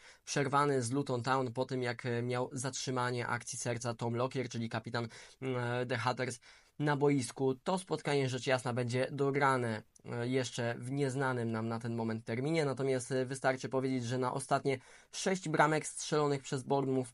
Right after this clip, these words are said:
aż cztery zdobył, e, Dominik Solanki, aby zrozumieć, w jak dobrej dyspozycji jest ten napastnik. No i właśnie, to jest przede wszystkim jeden powód jego świetnej formy. To znaczy,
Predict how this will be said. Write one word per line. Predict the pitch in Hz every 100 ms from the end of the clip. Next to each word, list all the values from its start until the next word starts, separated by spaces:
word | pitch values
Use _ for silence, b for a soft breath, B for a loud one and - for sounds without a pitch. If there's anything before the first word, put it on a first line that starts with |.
| _
aż | 135 131 -
cztery | - 127 127
zdobył, | 113 123 120 117 B B _
e, | 143 131 131
Dominik | 135 131 131 123 -
Solanki, | - 139 196 196
aby | - 196 170
zrozumieć, | 151 147 160 156 151
w | 143 135
jak | 156 147
dobrej | 123 147 147 147 -
dyspozycji | 139 131 139 131 131 127
jest | 113 -
ten | 123
napastnik. | 123 120 113 - 117 165
No | 202
i |
właśnie, | 220 160 117 117 104 101 -
to | 170
jest | 180 160 -
przede | - 143 139
wszystkim | 147 143 143 139 -
jeden | 135 127 127 123
powód | 127 110 110 - B B B
jego | 139 139 131
świetnej | 123 127 127 117
formy. | 113 110 110
To | 120
znaczy, | 123 123 131